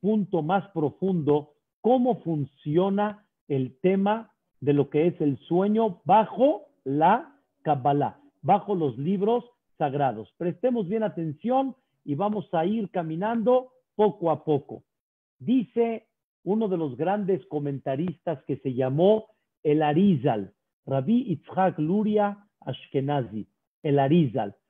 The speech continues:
uno de los grandes jajamim de la Kabbalah que bajó conceptos de la Kabbalah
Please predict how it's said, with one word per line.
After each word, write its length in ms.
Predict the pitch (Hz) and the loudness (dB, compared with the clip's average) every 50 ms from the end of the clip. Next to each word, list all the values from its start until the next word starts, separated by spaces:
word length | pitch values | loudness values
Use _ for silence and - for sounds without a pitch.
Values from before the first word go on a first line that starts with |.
| _ _ | _ _
uno 220 | - 175 196 208 196 | -2 0 2 2 2
de 80 | 175 | 2
los 220 | 160 156 143 123 117 | 2 0 0 0 -2
grandes 580 | 160 170 214 247 240 220 190 190 202 196 196 - - _ _ _ _ | -2 0 0 0 0 2 4 6 6 6 4 2 -4 _ _ _ _
jajamim 760 | - 143 139 - - 156 139 143 147 175 220 233 214 202 160 | -6 -6 -6 -6 -4 -6 -4 -4 -2 -2 0 0 0 -2 -2
de 100 | 175 165 | -2 -2
la 180 | 160 143 135 | -2 -2 -4
Kabbalah 720 | - 151 143 123 113 135 135 135 139 170 208 233 247 240 - _ _ _ _ _ _ _ - | -4 -4 -4 -4 -2 -2 0 2 4 4 4 4 2 0 -6 _ _ _ _ _ _ _ -4
que 400 | - 165 175 185 190 190 - _ - | 0 2 2 2 2 -2 -6 _ -12
bajó 800 | 135 123 170 160 143 - - - 180 247 240 190 160 - _ _ _ | -8 -4 -2 -2 -4 -4 -4 0 2 4 4 2 0 -4 _ _ _
conceptos 840 | 156 160 147 143 131 - _ - 220 240 175 - - - 170 156 123 | -6 -4 -4 -4 -6 -8 _ 0 2 2 2 0 -4 -6 -6 -4 -2
de 100 | 139 151 | -2 -2
la 160 | 147 135 - | -2 -4 -4
Kabbalah 580 | - 151 147 123 151 151 160 185 208 214 202 | -4 -6 -4 -2 -2 0 0 2 2 0 0